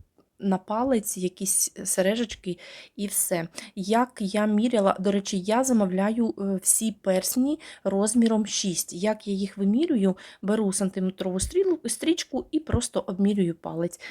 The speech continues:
І такий розмір замовляю. В принципі, на Аліекспресі, е, все пасує. Далі замовляла теж дуже давно ось таку з хірургічної сталі.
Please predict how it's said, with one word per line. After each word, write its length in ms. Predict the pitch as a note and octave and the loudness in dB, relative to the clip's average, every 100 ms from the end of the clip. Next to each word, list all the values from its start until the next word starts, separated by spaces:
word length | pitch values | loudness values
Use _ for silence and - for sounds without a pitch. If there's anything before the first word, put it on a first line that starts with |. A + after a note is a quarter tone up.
| - - | -14 -6
І 120 | A#3 | -4
такий 300 | A3 G3+ G#3 | -4 -6 -2
розмір 340 | A#3 C#4+ G3+ - | 0 2 2 2
замовляю. 600 | G3+ G#3 F#3 F3 E3 E3 | 2 2 0 0 0 -2
В 20 | |
принципі, 420 | G3 G3+ G#3 F#3+ | -2 -2 -2 -2
на 120 | F#3 | 0
Аліекспресі, 720 | F3+ F3+ - - C4+ - G3 - - - - | 2 0 -4 -4 -2 -2 -6 -8 -18 -20 -10
е, 600 | F#3+ F#3+ F#3 F#3 F3+ F3+ - E3+ F3+ | -4 0 0 0 0 -2 -6 -10 -10
все 500 | - - - G#3 A3+ A#3 | -4 0 2 2 0 -2
пасує. 640 | A3 G3+ - F3+ E3 D#3+ E3 - - - | -2 -2 -2 -4 -6 -8 -10 -16 -18 -10
Далі 380 | G3 G#3 B3+ C#4 | -2 0 2 2
замовляла 560 | A#3 G#3+ G3+ A3 A3+ A3 | 4 2 2 2 2 0
теж 280 | A3 G3+ | -2 -6
дуже 240 | G3 G#3 G3+ | -4 -4 0
давно 540 | F#3 F#3 G3 A#3+ D4 | 0 2 0 2 0
ось 140 | G3+ F#3+ | -2 -2
таку 360 | F#3+ - G3 | -4 -2 -2
з 60 | F#3 | -2
хірургічної 1040 | - G3+ F#3 G3 - G3+ G3 F#3+ F#3 F3+ | 0 0 0 -2 -4 0 2 4 2 0
сталі. 720 | - - - F#3+ F#3 G3 C#4 | -2 -4 -2 0 2 2 2